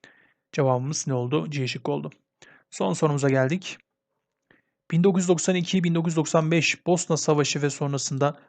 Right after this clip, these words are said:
Bosna Hersey'in bağımsızlığını kazanmasında büyük bir rol üstlenen, yirmi dokuz Ekim iki bin üçte Saraybosna'da vefat eden bilge lider kimdir arkadaşlar? Alija İzzet Be-, Begoviç'tir.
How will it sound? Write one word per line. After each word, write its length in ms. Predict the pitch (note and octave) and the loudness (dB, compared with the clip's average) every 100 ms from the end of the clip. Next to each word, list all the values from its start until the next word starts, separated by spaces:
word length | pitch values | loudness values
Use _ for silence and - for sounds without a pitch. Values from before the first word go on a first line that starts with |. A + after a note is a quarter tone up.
| _ D#3 | _ -4
Bosna 280 | D#3 F3+ | 0 0
Hersey'in 640 | D3+ F#3 F#3+ - E3+ E3 D#3 | 0 0 0 0 0 -2 -2
bağımsızlığını 600 | D#3 C#3+ D3+ - D3 D3+ D#3 | 0 2 0 -4 -4 -4 -2
kazanmasında 720 | D3 C#3+ C#3 C#3 C#3+ C#3 B2 | -2 0 -2 -4 -2 -2 0
büyük 320 | D#3+ - - | -2 -4 -4
bir 120 | C#3+ - C#3+ | -4 -2 2
rol 180 | C#3+ D3 | 2 0
üstlenen, 500 | - - C#3+ C3 C#3+ - _ _ _ _ | -6 -8 -4 -2 -2 -6 _ _ _ _
yirmi 200 | D3 D3+ | -4 -2
dokuz 300 | D#3+ D#3 F3 E3+ | -2 -2 -2 -4
Ekim 280 | E3+ - D3+ | -6 -6 -6
iki 220 | D#3+ D3+ | -6 -4
bin 80 | D3+ | -4
üçte 380 | C#3+ - D3 A#2+ - _ | -4 0 -2 -2 -18 _
Saraybosna'da 760 | - C#3+ E3 D3+ E3+ E3+ D3 C3+ | -4 2 2 2 0 0 0 2
vefat 400 | C#3 D#3+ D#3+ E3 | 2 2 2 2
eden 300 | D3 C3+ B2+ | -2 -2 -2
bilge 340 | D3 D3 D#3+ | -2 2 2
lider 560 | D#3 C3+ D#3+ E3 - - - | 2 2 2 2 -4 -10 -8
kimdir 540 | - E3+ D3 D#3 D#3 - | -4 0 0 0 -2 -2
arkadaşlar? 640 | C#3 D3 C#3 C3 D#3 D#3 - - - | -2 -2 -2 0 0 -2 -8 -20 -4
Alija 440 | D#3+ E3 D3+ D3 - | 0 2 2 -2 -2
İzzet 480 | D#3 C#3+ D3+ D3+ | -4 0 -2 0
Be-, 180 | C#3+ C#3+ - | -4 -4 -4
Begoviç'tir. 720 | C#3 D3+ D#3 - - D#3 | -2 0 -2 -4 -4 -4